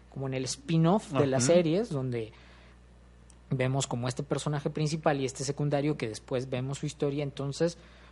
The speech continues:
Speaker 1: pues creo que es un experimento interesante y además,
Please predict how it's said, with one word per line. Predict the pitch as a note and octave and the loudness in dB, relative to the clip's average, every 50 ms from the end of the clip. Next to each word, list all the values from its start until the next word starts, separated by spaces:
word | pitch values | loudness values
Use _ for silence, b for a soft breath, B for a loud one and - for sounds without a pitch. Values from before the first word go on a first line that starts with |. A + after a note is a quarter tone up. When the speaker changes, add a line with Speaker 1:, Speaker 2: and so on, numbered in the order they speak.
| b - | b -10
Speaker 1:
pues | - B2 - | -10 -8 -6
creo | - D#3+ F#3+ | -6 -4 -4
que | - | -4
es | C4+ - - | -4 -2 -2
un | B3 | -2
experimento | A#3+ - - - E3 D3 C#3 C#3+ D3+ D#3+ D#3+ - | -2 -2 0 2 2 4 4 4 4 4 4 4
interesante | F#3+ F3+ - C#3 A#2+ A#2 - - C3 C#3 D3 - G3+ | 2 2 2 0 0 0 -2 -2 -2 -2 -2 -2 2
y | G3 E3+ | 2 2
además, | C#3+ C#3 C3+ C3+ C3 C3+ C#3+ E3 F3 - | 2 2 0 0 0 0 0 0 -2 -4